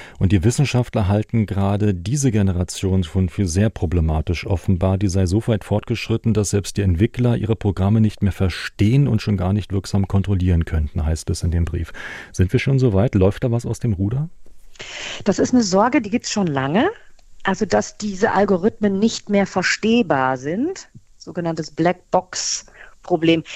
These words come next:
Speaker 2: Da gibt es interessante Entwicklungen, dass man das erklärbar macht, dass man sozusagen die Algorithmen versieht, ähm, mit Hinweisen zur Erklärbarkeit.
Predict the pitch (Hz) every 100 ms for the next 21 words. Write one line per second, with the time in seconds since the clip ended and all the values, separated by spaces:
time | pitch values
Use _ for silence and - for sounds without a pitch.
0 | - - - 190 180 302 - - - 226
1 | - 240 220 233 269 269 208 - 247 -
2 | 233 226 214 - 220 208 208 - 190 208
3 | 208 190 151 123 - - - - - -
4 | 190 208 202 214 190 196 190 196 196 208
5 | 190 214 220 208 - 214 196 165 185 247
6 | 349 - - - - - - - - _
7 | - - 208 208 208 226 233 - 233 214
8 | 202 196 202 214 - - 202 190 175 -
9 | 147 131 -